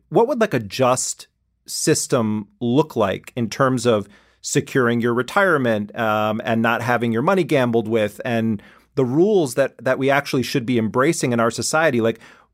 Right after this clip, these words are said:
in your view, what makes sense for how we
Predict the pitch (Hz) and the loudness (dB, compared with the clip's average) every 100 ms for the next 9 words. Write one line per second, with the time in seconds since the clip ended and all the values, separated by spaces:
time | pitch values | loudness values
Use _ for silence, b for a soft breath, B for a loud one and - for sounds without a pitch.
0 | - 170 185 233 202 165 127 190 208 170 | 0 2 2 2 2 0 2 0 2 -2
1 | 156 - - 151 117 98 - - _ _ | -2 -6 -2 0 0 -4 -8 -10 _ _
2 | - 131 - 143 147 131 127 127 127 120 | -2 -2 2 2 2 2 0 0 -2 -4